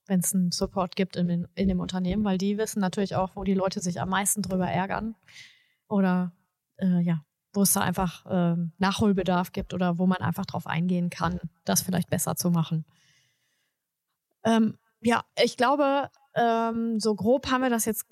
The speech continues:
äh, abgearbeitet. Jetzt wollen wir denen natürlich auch irgendwie mal ein kleines Beispiel geben, ähm, von einem Kundenprojekt, was wir betreuen,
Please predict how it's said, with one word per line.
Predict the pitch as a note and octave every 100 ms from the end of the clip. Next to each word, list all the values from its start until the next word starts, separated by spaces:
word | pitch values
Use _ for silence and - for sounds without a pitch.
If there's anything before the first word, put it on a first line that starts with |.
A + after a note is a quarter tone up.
| -
äh, | G#3
abgearbeitet. | A3 - - E4+ D4 G3+ G3 G#3+ B3+ B3 -
Jetzt | A3 G3+ -
wollen | G#3+ A#3+
wir |
denen | A3+ A3
natürlich | G#3+ A3+ A3 -
auch | G3+ -
irgendwie | G#3+ G3+
mal | G#3+ -
ein | G#2+
kleines | - G#3 G#3 G#3
Beispiel | - - G#3 - G3+ F#3+ F#3 F3+ -
geben, | F#3+ G3 F3+ F3+ E3 D#3+ _
ähm, | - G3 F#3 F3+ F3 F3 - -
von | - G#3 F#3+
einem | - F#3+ F#3 F#3 F#3 F3
Kundenprojekt, | C4 B3+ - G#3 G3 F#3+
was | E3+
wir | C4 D4+ D4
betreuen, | - C#4 - A#3+ B3 B3+ C4+